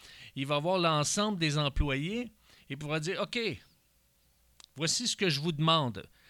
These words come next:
Mais l'idée, ça vient de Thérèse. Alors, c'est important de le mentionner. Elle va se sentir valorisée, elle va sentir que, « Wow,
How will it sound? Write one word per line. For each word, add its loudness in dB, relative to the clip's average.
Mais 2
l'idée, -2
ça 0
vient -2
de -6
Thérèse. -2
Alors, -6
c'est -4
important -2
de 0
le 0
mentionner. 0
Elle 0
va -2
se -4
sentir -4
valorisée, 2
elle -2
va -2
sentir -4
que, « -6
Wow, 0